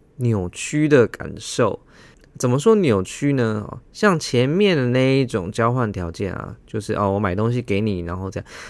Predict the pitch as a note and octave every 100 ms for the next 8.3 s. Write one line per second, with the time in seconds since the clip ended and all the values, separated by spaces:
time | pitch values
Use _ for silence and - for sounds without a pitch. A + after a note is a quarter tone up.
0 | - F#3 F3+ F3 D3+ C3 B2 A#2 G#2 G#2
1 | G#2+ G#2+ - A#3 A#3 G2 G2+ C#3 G2 F2
2 | - E3 A#2+ - - A#2+ - G#2+ A2 A#2
3 | G#2 F#2+ G2 - - - - G#2 A2+ F#2+
4 | F#2+ A2+ G#2+ G2 G#2 F2 F#2+ G2 - -
5 | C#3+ E3 E3 - D#3+ E3 E3+ C3 B2 F3+
6 | D#3 C3+ C3+ C3+ B2+ - - - E3 B2+
7 | G2+ F2+ F#2 G2 - A#3 A2+ G#2 D3+ A2
8 | F#2 - A#2